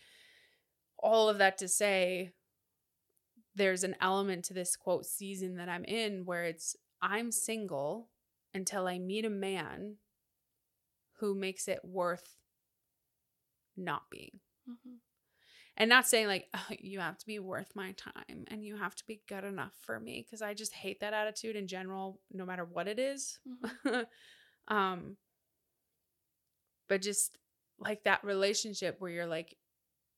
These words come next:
Speaker 1: "Yes, I wanna sacrifice time.
Speaker 2: Mm-hmm.
Speaker 1: Yes, I want to invest into this. Yes, you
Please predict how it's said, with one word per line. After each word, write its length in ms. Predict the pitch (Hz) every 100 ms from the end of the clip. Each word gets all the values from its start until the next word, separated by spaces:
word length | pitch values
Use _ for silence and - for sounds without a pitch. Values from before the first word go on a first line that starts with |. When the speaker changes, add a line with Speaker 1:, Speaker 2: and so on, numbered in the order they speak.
| _ _
Speaker 1:
"Yes, 440 | - 185 190 185 -
I 60 | 180
wanna 220 | 185 175
sacrifice 600 | - 170 - - 170 -
time. 300 | - - 196 _
Speaker 2:
Mm-hmm. 360 | 262 254 240 247 247
Speaker 1:
Yes, 400 | 202 202 202 208
I 80 | 185
want 180 | 180
to 80 | 170
invest 380 | 156 175 170 -
into 220 | 180 185
this. 320 | - - - 247
Yes, 340 | 202 208 202
you 160 | 190 190